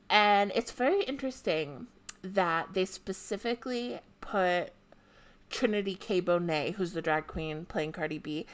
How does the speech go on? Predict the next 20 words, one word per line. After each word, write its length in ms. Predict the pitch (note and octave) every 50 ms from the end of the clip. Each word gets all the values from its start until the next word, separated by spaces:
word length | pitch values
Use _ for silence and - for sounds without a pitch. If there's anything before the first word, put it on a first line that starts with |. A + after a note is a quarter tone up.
| - - - - - -
they 140 | G#3+ A3+ A#3
specifically 760 | A3+ - - - B3 A#3+ - - C#4 - F#4+ A4+ - - C#5+ C5 - -
put 240 | - - D#4+ D4 -
her 300 | - - B3+ A3 G3+ - - -
in 420 | F#3+ F#3+ F#3+ G3 G3 G3+ G3+ G3+
Cardi 400 | - - - G3+ F#3+ F#3 F#3 F#3+
B's, 760 | F3+ F#3 E3 F3 F3+ F3+ F3+ F3 F3 F3 F3 F3 - - - - - - _ _ - -
the, 140 | - F#3 - - -
uh, 140 | F3 D#3 - -
like, 220 | F#3+ G#3 - -
her 320 | - F#3+ F3 E3+ D#3+ - - - - - - - - -
debut 420 | F#3 E3 D#3 D#3+ F3 E3 E3 D#3
album 640 | - - C#3 C3+ - - E3 D#3+ D#3+ E3 E3 F3 G3 - - _ - - - - _ _ _ -
that, 180 | F3 - -
like, 440 | - D#3+ D3+ C#3+ D3+ - - - - -
um, 320 | - E3 D#3 C#3+ D#3 E3 -
Bodak 440 | - D#3+ D3 D3 D#3 C#3 D3 - -
Yellow 580 | - D3 C#3 C#3 D3 C#3+ D3 D3 D#3 D#3+ D#3+ -
is 200 | - F3 - -
from. 500 | - - D#3+ E3 D#3+ D#3+ D#3+ E3 F3